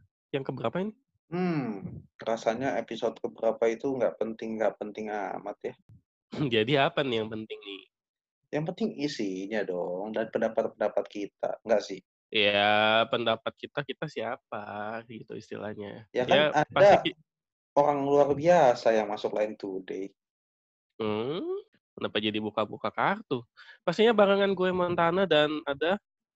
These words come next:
Speaker 2: Ben.
Speaker 1: siapa ini? Ben. Ben Beckman ya? Bukan ya?
Speaker 2: Ben Beckman itu apa ya, lupa gue.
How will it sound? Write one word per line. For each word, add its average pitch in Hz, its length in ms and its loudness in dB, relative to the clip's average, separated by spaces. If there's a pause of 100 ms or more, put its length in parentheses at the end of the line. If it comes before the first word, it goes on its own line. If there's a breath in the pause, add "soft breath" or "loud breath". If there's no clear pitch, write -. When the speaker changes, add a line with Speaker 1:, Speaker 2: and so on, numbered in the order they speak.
(320)
Speaker 2:
Ben. 151 400 6
Speaker 1:
siapa 131 300 0
ini? 208 100 -4 (480)
Ben. 117 640 4 (400)
Ben 117 240 -2
Beckman 127 420 0
ya? 104 100 -4 (600)
Bukan 117 220 2
ya? 104 100 -6
Speaker 2:
Ben 107 320 -4
Beckman 110 560 -4
itu 123 520 -2 (200)
apa 123 480 -6
ya, 101 120 -2
lupa 95 520 -8
gue. 98 200 -14